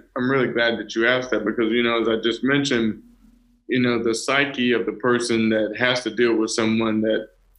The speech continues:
has needs or challenges all day, all the time, you have to focus on trying to make sure that you care for them and how they feel and how they're thinking.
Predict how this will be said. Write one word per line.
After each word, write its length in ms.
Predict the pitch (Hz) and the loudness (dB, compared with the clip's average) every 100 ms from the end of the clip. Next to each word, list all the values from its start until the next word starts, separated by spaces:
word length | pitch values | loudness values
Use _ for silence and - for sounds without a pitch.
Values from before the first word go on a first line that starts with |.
| _ _ _ - | _ _ _ -2
has 300 | 120 117 101 | 0 0 -2
needs 680 | 117 120 131 127 123 113 113 | -2 0 2 2 2 0 0
or 120 | 110 | -2
challenges 760 | 110 127 127 123 110 113 110 110 - _ | 0 0 2 0 0 0 0 -2 -10 _
all 260 | - 127 120 | -2 0 0
day, 420 | 120 120 123 - - | 0 0 -2 -4 -2
all 300 | 120 113 107 | 0 0 -2
the 100 | 110 | -2
time, 600 | 143 147 120 110 107 104 - - - _ | 0 0 0 0 -2 -6 -18 -20 -20 _
you 180 | 123 139 | 0 2
have 240 | 127 131 | 2 0
to 100 | 117 | -2
focus 460 | 117 135 139 - 120 | 0 0 2 -2 0
on 140 | 113 | -2
trying 300 | 107 120 117 | 0 0 2
to 80 | 110 | 0
make 240 | 113 113 | 2 0
sure 280 | 107 117 110 | 0 0 0
that 240 | 101 107 120 | 0 -2 0
you 180 | 117 - | 0 -2
care 260 | - 113 | 0 0
for 200 | 110 101 | 0 -4
them 640 | 101 131 120 95 - - - - - - | 0 0 2 0 -4 -8 -12 -12 -14 -4
and 120 | 104 | -2
how 220 | 107 117 110 | 0 0 0
they 320 | 127 143 139 | 0 0 0
feel 300 | 127 110 104 | 2 2 0
and 120 | 107 | 0
how 200 | 110 104 | 0 0
they're 260 | 113 131 131 | 2 0 0
thinking. 440 | 110 101 - - | -2 -2 -2 -4